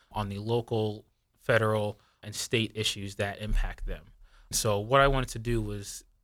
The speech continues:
have an organization that amplified their voices and make sure that their voices are heard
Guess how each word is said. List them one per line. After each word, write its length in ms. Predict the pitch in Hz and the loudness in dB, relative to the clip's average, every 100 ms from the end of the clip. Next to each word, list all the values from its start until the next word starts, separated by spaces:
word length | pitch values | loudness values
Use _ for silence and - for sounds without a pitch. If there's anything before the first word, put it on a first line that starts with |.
| _ _ _ _ _ - | _ _ _ _ _ -4
have 300 | - 139 143 | 8 8 8
an 60 | |
organization 760 | 135 131 123 113 110 - 107 104 - _ _ | 4 4 2 0 -2 -2 -6 -8 -12 _ _
that 260 | 113 104 - | 2 2 4
amplified 560 | 131 127 123 - 117 113 | 2 2 0 2 2 4
their 160 | 113 | 0
voices 460 | 110 113 143 190 - | 0 -2 0 -2 0
and 120 | 104 | 0
make 300 | 110 110 - | -2 -2 -4
sure 260 | - 113 101 | -2 0 0
that 180 | 98 | -2
their 180 | 113 110 | 0 0
voices 340 | 104 104 101 98 | 0 -4 -6 -8
are 80 | |
heard 400 | 98 104 98 98 | -4 -2 -2 -4